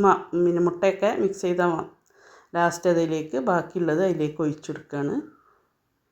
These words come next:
അപ്പോൾ ഈ സമയം ഞാനിതാ ഒരു പാൻ, പഴയ ഒരു പാൻ അടുപ്പത്ത് വെച്ചിട്ടുണ്ട് ചൂടാവാൻ വേണ്ടിയിട്ട്. അതിൻ്റെ മുകളിലേക്ക് ഇത് വെച്ചിട്ടാണ് നമ്മളിത് വേവിച്ചെടുക്കുന്നത്. അപ്പോൾ ഇതാ ഞാനിങ്ങനെ വെച്ചു. ഇനി ഒരു പത്തിരുപത് മിനിറ്റ് നമുക്ക് ലോ ഫ്ലെയിമിലിട്ടിട്ട് ഒന്ന് വേവിച്ചെടുക്കാം.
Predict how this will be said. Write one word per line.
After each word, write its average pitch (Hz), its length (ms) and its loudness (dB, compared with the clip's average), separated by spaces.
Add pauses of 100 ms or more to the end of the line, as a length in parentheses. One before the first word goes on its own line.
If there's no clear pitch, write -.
(600)
അപ്പോൾ 262 220 4
ഈ 269 40 8 (120)
സമയം 247 340 8
ഞാനിതാ 226 340 6 (200)
ഒരു 202 160 -6
പാൻ, 196 260 6 (380)
പഴയ 190 220 4 (100)
ഒരു 190 160 -2
പാൻ 165 220 -2 (100)
അടുപ്പത്ത് 170 420 -6
വെച്ചിട്ടുണ്ട് 156 440 -6 (100)
ചൂടാവാൻ 165 460 0
വേണ്ടിയിട്ട്. 165 400 -2 (520)
അതിൻ്റെ 175 260 2 (100)
മുകളിലേക്ക് 180 480 6
ഇത് 180 120 0
വെച്ചിട്ടാണ് 165 460 -8
നമ്മളിത് 160 320 -4 (100)
വേവിച്ചെടുക്കുന്നത്. 156 880 -4 (240)
അപ്പോൾ 185 180 -4
ഇതാ 180 120 8 (160)
ഞാനിങ്ങനെ 175 440 2
വെച്ചു. 156 300 -8 (600)
ഇനി 190 160 4
ഒരു 180 100 2
പത്തിരുപത് 175 480 0
മിനിറ്റ് 170 260 2
നമുക്ക് 170 280 -4
ലോ 160 80 2 (100)
ഫ്ലെയിമിലിട്ടിട്ട് 160 680 0 (180)
ഒന്ന് 156 220 -2
വേവിച്ചെടുക്കാം. 156 760 -2